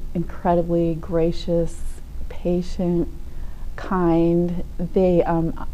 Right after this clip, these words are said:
they aren't the kind of people that would make fun of you or ridicule you. They want you to learn.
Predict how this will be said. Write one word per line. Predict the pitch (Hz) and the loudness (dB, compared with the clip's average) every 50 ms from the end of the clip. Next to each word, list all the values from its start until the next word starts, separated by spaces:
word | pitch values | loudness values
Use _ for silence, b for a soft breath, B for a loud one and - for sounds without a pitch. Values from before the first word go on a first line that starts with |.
| - - - - - - | -4 -6 -6 -6 -6 0
they | 175 208 185 | 2 2 4
aren't | 135 170 185 196 208 | 4 4 4 4 2
the | - 220 | 0 -2
kind | - - 214 196 196 | 0 -2 0 0 0
of | 190 - | 0 -2
people | - - 196 190 185 196 190 185 185 | 0 0 0 2 2 4 4 4 6
that | 180 185 - - | 4 4 2 2
would | 180 170 | 0 0
make | 180 180 165 - | 2 0 0 0
fun | - - - 175 165 165 | -2 -4 -2 0 2 2
of | 165 170 165 | 2 2 2
you | 180 180 175 175 175 175 170 170 - | 2 2 2 4 4 4 2 2 0
or | - 165 | -2 -4
ridicule | 156 160 170 165 170 175 - - - 185 175 175 | -2 0 0 2 2 0 -2 -4 -2 -2 0 0
you. | 170 170 175 170 175 175 | 2 0 0 0 0 0
They | 170 180 170 | 0 2 2
want | 165 165 165 160 170 - - | 2 2 2 2 2 2 0
you | 185 175 175 | 0 0 2
to | 170 | 2
learn. | 160 156 165 160 160 165 165 170 180 - | 0 0 0 0 0 2 2 2 0 -2